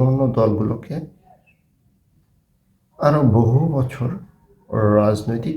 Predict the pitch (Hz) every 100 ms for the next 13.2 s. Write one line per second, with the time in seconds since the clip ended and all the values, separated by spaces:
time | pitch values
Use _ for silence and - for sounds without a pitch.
0 | - 117 110 - 104 101 98 104 98 95
1 | 95 - _ _ _ _ _ _ - 123
2 | 117 117 156 156 156 143 143 117 110 107
3 | 110 - 107 104 117 107 107 120 131 -
4 | - _ _ _ _ _ _ _ _ _
5 | - 110 113 - 123 - 117 113 127 123
6 | 110 117 131 127 107 - 107 139 - -
7 | - 120 107 107 - - - - 113 110
8 | 110 113 - 123 - 117 - - _ _
9 | _ _ _ _ _ _ _ _ _ _
10 | _ _ 123 123 - 160 156 - - -
11 | 101 95 - - - _ _ _ _ _
12 | _ _ _ _ _ _ 120 120 117 -
13 | - -